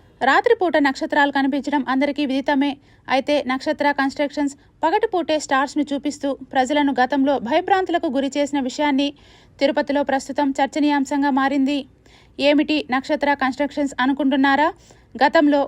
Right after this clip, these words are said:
కన్‌స్ట్రక్షన్స్ పేరుతో ప్రజల నుండి ఫ్లాట్లు బుకింగ్ చేయించుకొని వారిని నమ్మబలికి డబ్బును సైతం అడ్వాన్స్ పేమెంట్‌గా తీసుకొని బోర్డును ఫిరాయించింది నక్షత్ర కన్‌స్ట్రక్షన్స్ అని అనుకుంటున్నారు.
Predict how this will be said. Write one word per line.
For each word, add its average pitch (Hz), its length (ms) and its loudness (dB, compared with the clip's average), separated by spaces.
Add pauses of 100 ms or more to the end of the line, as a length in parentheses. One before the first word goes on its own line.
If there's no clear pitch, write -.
(220)
కన్‌స్ట్రక్షన్స్ 415 560 0
పేరుతో 285 360 0 (120)
ప్రజల 269 300 0
నుండి 285 320 2 (320)
ఫ్లాట్లు 277 380 2
బుకింగ్ 277 360 0
చేయించుకొని 285 520 0 (340)
వారిని 277 340 2
నమ్మబలికి 277 640 0 (340)
డబ్బును 302 340 0
సైతం 285 340 0 (120)
అడ్వాన్స్ 254 400 0
పేమెంట్‌గా 277 440 0
తీసుకొని 277 480 -2 (320)
బోర్డును 262 380 2
ఫిరాయించింది 285 640 2 (140)
నక్షత్ర 285 480 -2
కన్‌స్ట్రక్షన్స్ 285 640 -2
అని 269 140 2
అనుకుంటున్నారు. 277 760 2